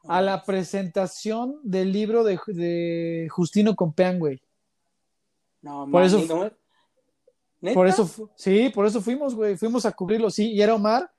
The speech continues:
Speaker 1: sí, era, así tal cual los que dijiste, Simon, Omar y yo, güey.
Speaker 2: No mames, y, y, ah, la ma-, no me enteré, güey, porque si no me hubieran hecho el pago y podía pasar, yo me, me dejaban
Speaker 1: <laughs>
Speaker 2: pasar la conferencia que yo quisiera, güey.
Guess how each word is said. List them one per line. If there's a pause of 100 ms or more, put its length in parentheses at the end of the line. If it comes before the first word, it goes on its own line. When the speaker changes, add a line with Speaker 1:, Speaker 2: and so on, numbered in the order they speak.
(220)
Speaker 1:
sí,
era,
así
tal
cual
los
que
dijiste,
Simon,
Omar
y
yo,
güey. (1600)
Speaker 2:
No
mames,
y,
y,
ah,
la
ma-,
no
me
enteré,
güey,
porque
si
no
me
hubieran
hecho
el
pago
y
podía
pasar,
yo
me,
me
dejaban
Speaker 1:
<laughs>
Speaker 2:
pasar
la
conferencia
que
yo
quisiera,
güey.